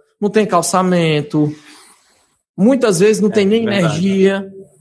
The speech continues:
Speaker 1: E por que que isso acontece? Porque o poder público, ele joga essas pessoas pra margem da sociedade, e essas pessoas à margem da sociedade, quando elas não têm uma estrutura familiar de tipo, lute,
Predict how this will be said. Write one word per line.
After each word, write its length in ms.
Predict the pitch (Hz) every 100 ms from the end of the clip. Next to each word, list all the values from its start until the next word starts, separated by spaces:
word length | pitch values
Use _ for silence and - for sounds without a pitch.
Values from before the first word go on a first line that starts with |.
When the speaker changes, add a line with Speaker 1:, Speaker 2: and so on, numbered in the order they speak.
| _ _ -
Speaker 1:
E 60 | 226
por 160 | 262
que 100 | 247
que 60 | 233
isso 100 | 226
acontece? 400 | 208 214 208 170
Porque 140 | -
o 60 | 226
poder 240 | 226 202
público, 680 | 196 214 269 240 180 - 117 - - -
ele 160 | 214
joga 320 | 165 208 240
essas 240 | 220 214 -
pessoas 440 | 190 185 165 160
pra 180 | - 165
margem 340 | 147 147 139
da 140 | 139 135
sociedade, 880 | 131 127 127 117 147 196 196 120 110 - - - -
e 140 | 170
essas 220 | 202 202
pessoas 340 | 190 180 180 165
à 60 |
margem 220 | 156 151 143
da 80 |
sociedade, 960 | 139 131 - 120 123 147 208 196 120 - -
quando 480 | - 254 285 254 196
elas 640 | 127 117 113 120 - - _ _ -
não 300 | 180 190 190
têm 120 | 247
uma 120 | 269
estrutura 400 | 233 202 190 185
familiar 560 | 185 160 156 147 139 143
de 80 | 135
tipo, 220 | - 120 117 -
lute, 680 | 131 160 190 180 - -